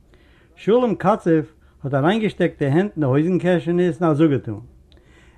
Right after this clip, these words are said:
מיר זיי די געדערעם ארויסנעמען, דעם גאנצן פארהאן, א זעלכע נישטן וועלן אויסשטעכן, א שטוט אויגן. און איך זאג אייך, אז מען דארף זיי לאזן ארעשטירן,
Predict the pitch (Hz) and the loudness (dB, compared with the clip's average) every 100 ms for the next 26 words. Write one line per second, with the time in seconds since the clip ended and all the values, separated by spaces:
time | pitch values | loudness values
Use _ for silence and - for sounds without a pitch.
0 | - 160 175 - 180 196 185 185 185 175 | -2 0 0 2 4 4 2 2 2 4
1 | 208 196 190 185 180 - 185 165 135 110 | 2 2 2 2 0 0 0 2 0 -4
2 | - - 139 131 156 202 180 208 175 190 | -12 -4 -2 2 2 0 -2 -6 -2 0
3 | 185 190 180 117 107 - - - - 135 | 2 2 0 -2 -6 -16 -20 -20 -4 -2
4 | 120 143 208 - 185 170 190 - 214 190 | 2 2 0 0 2 2 0 -6 -6 -2
5 | 170 165 147 180 175 208 190 147 156 117 | 0 2 2 0 -2 -2 -2 0 -2 -2
6 | 165 170 135 135 196 202 107 - - _ | -2 -2 0 0 0 -4 -8 -12 -20 _
7 | _ - - _ _ 147 180 151 180 226 | _ -20 -20 _ _ 0 0 2 0 4
8 | 185 123 98 - 127 139 143 196 202 185 | 4 4 -2 -8 -4 0 2 2 2 2
9 | 170 196 202 185 185 147 - 214 185 127 | 2 2 2 2 2 0 -2 2 2 2